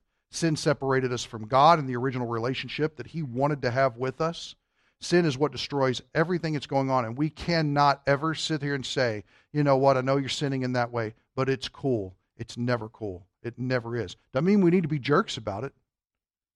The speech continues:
but I don't think that we need to crumble and shrink about it either. If we do, then we've shown that our Bible is not any good and our God has no integrity. That's scary stuff.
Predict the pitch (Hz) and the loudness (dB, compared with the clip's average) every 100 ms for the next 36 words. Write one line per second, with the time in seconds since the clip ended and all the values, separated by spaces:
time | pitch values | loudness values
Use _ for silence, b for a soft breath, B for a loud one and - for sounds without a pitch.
0 | - 120 165 147 165 147 135 147 151 - | -6 2 2 2 0 -2 -4 -4 -4 -6
1 | - 165 151 131 113 - 147 143 123 110 | -4 -2 -2 -2 -4 -6 -6 -6 -4 -6
2 | 104 107 107 82 - _ _ _ _ _ | -6 -8 -12 -14 -20 _ _ _ _ _
3 | _ - 131 143 135 165 139 131 131 - | _ -10 -4 0 6 6 6 0 -4 -2
4 | 147 139 131 120 113 139 165 127 120 123 | 0 0 0 -2 2 4 4 2 -2 -4
5 | 117 123 120 117 123 127 113 110 131 131 | -2 -2 -2 -4 -4 -4 -4 0 0 0
6 | 123 117 120 110 107 117 107 87 85 _ | -2 -4 -4 -4 -8 -10 -10 -16 -20 _
7 | - 131 - - - 117 110 - 92 80 | -6 -6 -4 -10 -6 -6 -6 -10 -12 -12